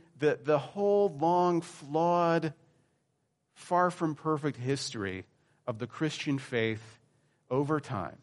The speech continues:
one of the values that we have sought to instill in the strong is this care for the weak.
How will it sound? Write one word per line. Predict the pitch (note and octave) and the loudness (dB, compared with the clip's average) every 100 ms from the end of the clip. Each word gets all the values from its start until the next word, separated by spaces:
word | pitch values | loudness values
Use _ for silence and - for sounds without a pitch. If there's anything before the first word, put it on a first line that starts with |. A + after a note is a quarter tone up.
| _ _ _ _ _ _ | _ _ _ _ _ _
one | C3+ F3+ | -2 0
of | A#3+ F#3+ | 0 0
the | F3 | -2
values | D3 D#3 D#3+ E3 C#3 F2+ - - - C#3 | 0 0 2 2 0 -4 -8 -10 -8 -4
that | C3+ | -4
we | C3 D#3 | 0 0
have | D#3 C#3+ | 0 -4
sought | - - C#3 C#3 | -6 -2 0 -2
to | - C3 | -4 -4
instill | A#2 A2+ - - - D#3 G#2+ G#2 | -4 -6 -10 -8 0 0 0 -2
in | B2+ B2 | -4 -4
the | A2+ | -4
strong | - - - D#3+ E3 G#2+ G2 F#2+ - - - | -8 -12 -6 0 2 0 -4 -8 -14 -20 -10
is | - C3+ | -4 -2
this | C#3 C3+ - - - | -2 -4 -6 -14 -8
care | E3+ E3 E3 | -2 2 0
for | E3 D3+ | -2 -4
the | B2 | -4
weak. | A2+ A#2 G#2 E2 | -4 -4 -6 -8